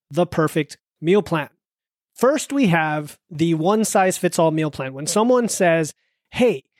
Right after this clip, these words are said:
do you provide meal plans in your coaching?" Or, "Can I see a meal plan?" Or an existing client might even ask for a meal plan. What they're asking for is a list of meals or snacks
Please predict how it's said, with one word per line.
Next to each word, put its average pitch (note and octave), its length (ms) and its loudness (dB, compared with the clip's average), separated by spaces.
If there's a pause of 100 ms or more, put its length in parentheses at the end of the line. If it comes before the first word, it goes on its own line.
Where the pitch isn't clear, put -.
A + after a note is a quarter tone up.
(180)
do D3 140 -4
you G3+ 340 2
provide F3 600 2
meal F#3+ 260 2
plans D3+ 360 -2
in D3 100 -6
your D3+ 100 -6
coaching?" F#3+ 420 -2 (360)
Or, D#3 460 0
"Can G3 220 2
I F#3+ 100 2
see F3 240 0
a D#3+ 40 2
meal G3+ 200 2
plan?" B2+ 400 -10
Or F3 140 0
an F#3+ 60 4
existing A#3+ 440 0
client D#3+ 280 0
might D3+ 160 -2
even D3+ 160 -4
ask D3 220 -6
for D#3+ 80 -2
a C#3+ 40 -2
meal C#3+ 180 -6
plan. B2 260 -14 (840)
What G#3+ 200 0
they're A3+ 160 2
asking G#3 460 2
for D#3 380 2
is D3 480 -4
a E3 100 -2
list F3+ 460 0
of D#3+ 340 0 (380)
meals G#3+ 500 2
or F3 180 0
snacks - 720 -2